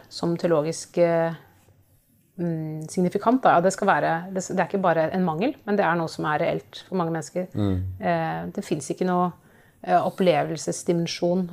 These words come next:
Speaker 1: eh, som er utenfor det som er rent menneskelig i det kristenlivet vi lever.
Speaker 2: Mm.
Speaker 1: Eh, og det, eh, jeg skrev også en, en sak til Vårt Land om det, og det husker jeg fikk utrolig mye respons på, ehm,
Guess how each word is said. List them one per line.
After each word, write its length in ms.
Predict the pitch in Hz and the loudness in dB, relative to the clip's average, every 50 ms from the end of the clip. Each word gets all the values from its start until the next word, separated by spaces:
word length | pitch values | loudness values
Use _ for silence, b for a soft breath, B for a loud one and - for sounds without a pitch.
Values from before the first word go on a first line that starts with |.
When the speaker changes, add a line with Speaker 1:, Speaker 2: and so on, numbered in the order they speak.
| - - - | -8 -6 -2
Speaker 1:
eh, 560 | 185 180 170 165 165 165 165 165 160 - 175 | -2 0 0 0 -2 -2 -4 -4 -6 -8 -8
som 180 | - - 190 | -4 -2 -2
er 60 | 180 - | -2 -2
utenfor 500 | - - - _ - 143 139 - - 170 | -4 -8 -10 _ -8 -8 -4 -2 0 0
det 120 | 165 151 | 0 0
som 120 | - 170 165 | 0 0 0
er 60 | 165 | 0
rent 160 | 156 151 156 - | 0 -2 -2 -2
menneskelig 440 | 175 156 147 - - - 175 196 190 - _ _ - | -2 -4 -4 -6 -4 -2 -2 -2 -4 -6 _ _ -2
i 140 | 185 180 170 | 0 2 2
det 160 | 160 165 156 165 | 2 2 0 0
kristenlivet 320 | 170 170 - 143 139 139 | -2 -4 -4 -4 -4 -4
vi 140 | 151 156 160 | -4 -2 -2
lever. 220 | 151 147 170 185 - | -2 -4 -4 -6 -8
Speaker 2:
Mm. 200 | - 104 98 92 90 92 B B B - | -8 -6 -4 -4 -4 -6 B B B -2
Speaker 1:
Eh, 320 | 196 190 185 180 175 180 170 - | 0 2 4 4 4 2 2 2
og 100 | 196 185 | 4 6
det, 440 | 196 190 190 190 196 196 196 190 - - - _ _ _ _ _ _ - | 8 8 8 8 6 4 2 0 -4 -8 -14 _ _ _ _ _ _ 0
eh, 800 | 202 202 190 190 185 180 180 185 196 196 180 185 190 - 185 | 2 2 4 4 4 2 2 2 0 0 0 0 0 0 2
jeg 180 | 202 202 202 190 | 4 4 2 2
skrev 220 | - - 208 190 185 | 2 4 4 6 6
også 200 | 180 - - 208 | 4 4 2 0
en, 100 | - 175 | 2 0
en 80 | 202 | 0
sak 240 | 196 - 175 156 - | 4 4 4 4 4
til 80 | - 180 | 4 2
Vårt 100 | 185 185 | 4 4
Land 180 | 160 143 131 | 4 2 0
om 80 | 127 165 | 2 4
det, 100 | 202 240 | 4 6
og 80 | 233 | 6
det 240 | 208 202 196 196 196 - - - - | 6 6 6 4 2 -2 -6 -10 -8
husker 220 | 220 - - 180 | -2 2 2 2
jeg 20 | - 220 | 2 2
fikk 100 | - 208 - | -2 -2 0
utrolig 220 | - 185 170 185 | 2 2 4 4
mye 100 | 208 196 | 4 2
respons 300 | 190 190 - - 160 151 - | 2 2 0 -2 -4 -4 0
på, 180 | - 208 220 - - | 2 2 2 2 2
ehm, 460 | 185 202 190 190 185 185 185 185 180 | 2 2 4 4 4 2 2 0 0